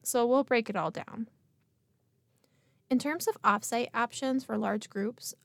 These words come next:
a great choice is to rent a condo or a home through Airbnb or Vrbo. This way, you're gonna have more space to spread out,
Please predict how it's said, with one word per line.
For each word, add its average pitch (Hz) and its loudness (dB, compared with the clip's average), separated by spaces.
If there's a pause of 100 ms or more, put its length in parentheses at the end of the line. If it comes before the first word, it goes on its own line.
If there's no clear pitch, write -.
a 247 -2
great 254 0
choice 262 -4 (100)
is 226 -2
to - -6
rent 208 2
a 254 -6
condo 208 0
or 240 2
a 240 2
home 190 2 (180)
through 214 -4
Airbnb 208 0
or 220 -4
Vrbo. 202 -4 (920)
This 294 0
way, 381 4
you're 277 -2
gonna 285 0
have 226 0
more 220 2
space 226 -2
to 220 -6
spread 170 -2
out, - -2